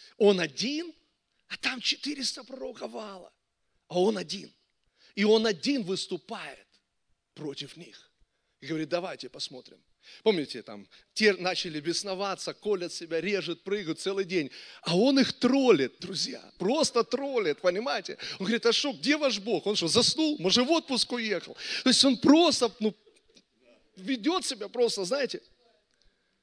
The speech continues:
Послушайте, потом настаёт время его. Он молится, помните, выливает воду. То есть, казалось бы, делает только себе сложнее.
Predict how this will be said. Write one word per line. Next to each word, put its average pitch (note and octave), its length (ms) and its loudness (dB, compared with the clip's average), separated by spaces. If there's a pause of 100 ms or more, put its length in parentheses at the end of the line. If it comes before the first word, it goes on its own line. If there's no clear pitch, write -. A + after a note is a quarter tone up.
(880)
Послушайте, E3+ 480 -4
потом C4+ 720 -8 (240)
настаёт G3+ 640 -4
время F#3+ 560 -2 (280)
его. C#3 480 -10
Он B2+ 200 -18
молится, G3+ 500 -2
помните, D#3+ 280 -12
выливает E3+ 480 -4
воду. D#3+ 340 -6
То G3 100 -6
есть, - 140 -4 (220)
казалось F#3 560 -4
бы, E3 140 -10
делает G3 400 -2
только F#3+ 320 -2 (100)
себе F3+ 340 0
сложнее. D#3 600 -2